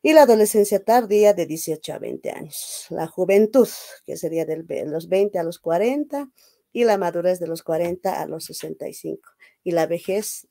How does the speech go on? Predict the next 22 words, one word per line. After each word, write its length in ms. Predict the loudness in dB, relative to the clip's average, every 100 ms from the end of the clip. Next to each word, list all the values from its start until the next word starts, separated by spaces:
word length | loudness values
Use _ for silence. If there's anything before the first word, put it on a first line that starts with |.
| -14
de 120 | -12
ahí 140 | -12
para 300 | -10 -12 -12
adelante, 520 | -14 -18 -18 -18 -20 -20 _ _ _ -10
¿no? 240 | -8 -6
Entonces, 460 | -8 -8 -10 -10 -16 -18 -20 -12 -4
esto 240 | -2 0
no 100 | 2
nos 180 | 2 2
olvidemos 540 | -2 -2 -6 -6 -8
siempre. 300 | -10 -10 -8
A 40 | -6
veces, 640 | -6 -6 -8 -8 -10 -18 _ -20 _ _ -4
esto 220 | -4 0
igual 200 | 4 4
sí 120 | 4
he 60 | -2
visto 240 | -2 -6
que 80 | -6
sabe 220 | -2 -2
entrar 280 | -2 0 -2
en, 400 | -2 -6 -8 -10